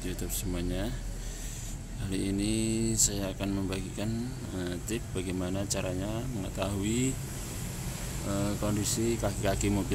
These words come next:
Anda atau kondisi roda Anda. Pertama, kita dongkrak dulu bannya, ya.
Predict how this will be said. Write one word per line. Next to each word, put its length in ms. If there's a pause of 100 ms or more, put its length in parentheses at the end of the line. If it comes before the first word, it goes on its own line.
Anda 480 (240)
atau 400
kondisi 560
roda 320
Anda. 400 (1900)
Pertama, 320
kita 640 (160)
dongkrak 400
dulu 240
bannya, 400
ya. 160